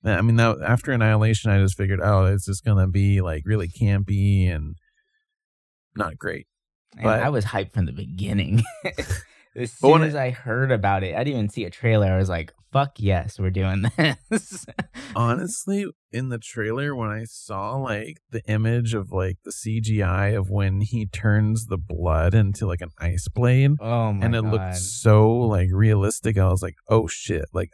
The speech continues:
Speaker 1: I just wanted to see it because of the effects.
Speaker 2: Yeah.
Speaker 1: And I'm glad I did. I, I really loved it. I think it's definitely one of the better,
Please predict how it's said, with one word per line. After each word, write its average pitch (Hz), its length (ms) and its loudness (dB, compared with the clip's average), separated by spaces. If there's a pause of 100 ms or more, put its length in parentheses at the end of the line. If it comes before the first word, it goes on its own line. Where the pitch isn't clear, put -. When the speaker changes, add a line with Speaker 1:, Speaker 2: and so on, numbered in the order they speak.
Speaker 1:
I 110 100 0
just 147 160 -2
wanted 117 260 -2
to 107 100 -4
see 107 260 0
it 98 120 0
because 104 380 -2
of 92 120 -6
the 98 160 -8
effects. - 720 -10 (100)
Speaker 2:
Yeah. 85 460 -10 (340)
Speaker 1:
And 107 680 4 (420)
I'm 151 160 0
glad 147 220 6
I 80 100 4
did. 73 200 -4
I, 101 280 -6 (140)
I 110 120 -6
really 110 360 2
loved 113 280 0
it. - 200 -8
I 104 140 -4
think 107 320 -6
it's 104 220 -4
definitely 107 420 2
one 107 180 6
of 98 140 2
the 98 180 0
better, 98 680 6